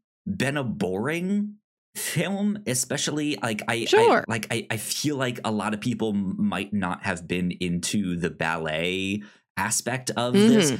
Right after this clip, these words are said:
Speaker 1: There is kind of a scene in there which kinda jokes about that a little bit,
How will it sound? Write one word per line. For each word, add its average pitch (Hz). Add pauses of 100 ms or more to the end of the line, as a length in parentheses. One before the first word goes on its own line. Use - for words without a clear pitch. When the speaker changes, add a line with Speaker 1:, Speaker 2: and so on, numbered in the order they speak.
(140)
Speaker 1:
There 123
is 147
kind -
of 110
a 101
scene 104
in 101
there 101
which -
kinda 98
jokes 92
about 104
that 104
a 85
little 90
bit, 107